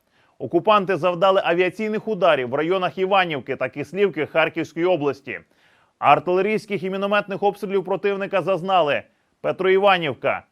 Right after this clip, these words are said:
Фиголівка, Моначинівка, Гусинка, Новомлинськ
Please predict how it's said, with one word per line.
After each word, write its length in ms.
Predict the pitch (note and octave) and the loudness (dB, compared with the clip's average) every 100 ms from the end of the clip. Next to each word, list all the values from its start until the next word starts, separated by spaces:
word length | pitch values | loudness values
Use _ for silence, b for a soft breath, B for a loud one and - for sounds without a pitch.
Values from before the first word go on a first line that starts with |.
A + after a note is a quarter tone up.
| _ _ _ | _ _ _
Фиголівка, 720 | G#3 G3 E3+ C#3 - A#2 E2+ _ _ _ | 2 2 4 0 -2 -8 -8 _ _ _
Моначинівка, 960 | B2+ E3 F3+ F3 G#3 F3+ C3 - G2 D#2+ _ _ | -6 -2 -2 -2 -4 -4 -6 -4 -6 -8 _ _
Гусинка, 760 | A2 D#3+ E3+ G#3 F#3+ D3+ B2 E2 _ _ | -8 -8 -4 -2 -2 -2 -6 -6 _ _
Новомлинськ 800 | B2+ D#3 F3 F#3 G#3 F3+ B2 _ | -4 0 0 0 -2 -4 -8 _